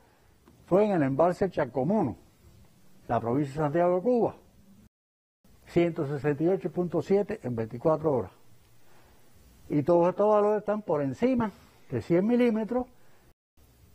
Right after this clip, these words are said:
y hubo una cantidad de valores, como catorce valores, por encima de cincuenta milímetros.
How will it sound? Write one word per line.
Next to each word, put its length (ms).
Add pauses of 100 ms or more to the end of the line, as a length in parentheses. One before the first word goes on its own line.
(280)
y 160
hubo 280
una 300
cantidad 380
de 80
valores, 440
como 320
catorce 480
valores, 440 (1040)
por 200
encima 420
de 100
cincuenta 480
milímetros. 480